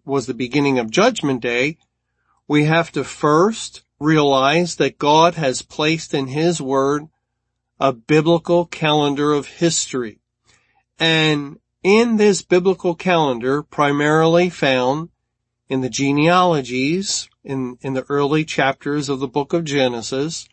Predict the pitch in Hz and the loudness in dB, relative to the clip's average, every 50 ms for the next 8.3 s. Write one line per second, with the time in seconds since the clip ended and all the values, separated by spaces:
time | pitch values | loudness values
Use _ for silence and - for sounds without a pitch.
0 | _ _ _ _ _ _ _ _ _ _ _ - 156 151 156 170 175 180 180 165 | _ _ _ _ _ _ _ _ _ _ _ -2 0 2 6 6 6 4 4 2
1 | 160 165 156 156 156 156 139 139 135 147 160 170 170 180 190 185 165 151 147 147 | 0 0 2 2 2 0 -2 -2 -2 0 2 2 4 4 4 4 2 2 2 2
2 | 147 151 156 - _ _ _ _ _ _ _ _ _ - 131 143 139 131 - - | 2 2 0 -2 _ _ _ _ _ _ _ _ _ -2 0 0 0 0 -2 -2
3 | 185 196 - - - - - 185 180 180 180 185 180 170 165 _ _ _ _ _ | -2 0 0 -2 -4 -2 -4 0 2 2 2 2 0 -2 -6 _ _ _ _ _
4 | _ _ - 165 156 151 135 147 151 139 143 156 165 151 139 127 127 127 131 139 | _ _ 0 2 2 2 2 0 -2 0 2 2 2 4 4 4 4 4 2 0
5 | 135 - _ _ _ _ _ _ - - 143 139 135 131 123 147 151 151 156 156 | -2 -6 _ _ _ _ _ _ -8 -4 -4 -2 -2 -2 0 0 0 2 2 0
6 | 147 156 151 139 151 160 151 143 120 101 - _ _ _ _ _ _ _ _ _ | 0 -2 -4 0 0 0 0 0 -2 -6 -8 _ _ _ _ _ _ _ _ _
7 | - 131 143 143 143 143 143 139 135 131 _ - 160 156 160 165 165 151 165 180 | -6 -4 0 0 2 2 2 2 2 0 _ -2 -2 0 2 2 2 2 4 4
8 | 196 214 220 226 226 | 4 4 2 -2 -4